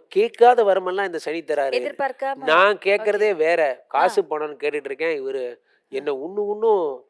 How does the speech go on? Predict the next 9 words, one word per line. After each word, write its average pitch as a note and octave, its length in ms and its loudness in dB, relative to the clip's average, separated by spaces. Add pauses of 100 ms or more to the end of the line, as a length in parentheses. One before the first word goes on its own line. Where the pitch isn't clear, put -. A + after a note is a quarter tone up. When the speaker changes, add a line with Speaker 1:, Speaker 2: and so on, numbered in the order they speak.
(300)
Speaker 1:
இதாவே D#3+ 560 2
ஹோம் F3+ 260 -4
மேக்கரா D#3+ 280 -2
உட்கார C#3+ 340 -2
வைக்கிறதுக்கே C3+ 320 -4
ஐடியா C3+ 220 -2
பண்ணிட்டு A#2+ 280 -12
இருக்காரு. A#2+ 260 0
Speaker 2:
சரி, F3 220 -8